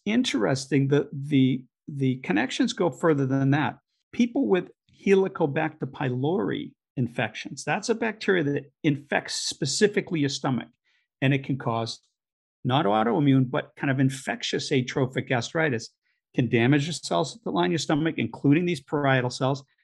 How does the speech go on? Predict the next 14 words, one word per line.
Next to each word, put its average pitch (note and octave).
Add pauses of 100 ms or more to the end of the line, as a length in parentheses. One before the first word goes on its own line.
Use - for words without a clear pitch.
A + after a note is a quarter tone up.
(140)
and C3
you A#3
get D#3
hypochlorhydria C#3+ (540)
for, E3
from E3
H. D#3
pylori, D#3+
a C#3+
long-term C#3
infection. C#3 (520)
But C#3
what's C#3+
interesting C3+